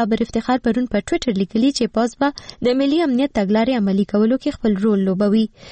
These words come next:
تر دې مخکې د وزیر اعظم عمران خان په مشرۍ د ډسمبر په ویشتمه د قومي سلامتۍ کمیټې په غونډه کې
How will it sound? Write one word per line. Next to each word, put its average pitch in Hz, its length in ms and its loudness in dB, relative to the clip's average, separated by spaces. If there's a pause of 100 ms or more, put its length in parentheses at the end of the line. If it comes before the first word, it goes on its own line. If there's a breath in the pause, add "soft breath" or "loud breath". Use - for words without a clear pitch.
(140 loud breath)
تر 247 100 2
دې 247 240 0
مخکې 302 240 -2
د 277 140 2
وزیر 247 260 0
اعظم 277 300 0
عمران 214 260 0
خان 240 220 -2
په 202 100 2
مشرۍ 220 320 0
د 226 160 0
ډسمبر 220 400 0
په 202 160 2
ویشتمه 262 400 0 (400 loud breath)
د 269 160 2
قومي 311 300 0
سلامتۍ 269 460 0 (100)
کمیټې 226 420 0
په 208 120 0
غونډه 208 300 2
کې 330 100 2